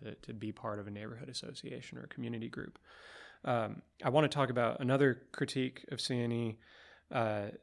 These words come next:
there are concerns that C N E is intentionally or not, uh, kind of an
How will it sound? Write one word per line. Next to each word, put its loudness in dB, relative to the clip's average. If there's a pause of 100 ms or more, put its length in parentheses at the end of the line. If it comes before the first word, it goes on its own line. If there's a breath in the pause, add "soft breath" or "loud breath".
(500)
there 6
are 10
concerns 2
that 2
C 2
N 2
E 2
is -4
intentionally 4
or 4
not, 0 (460 loud breath)
uh, 0 (200)
kind -4
of -2
an -4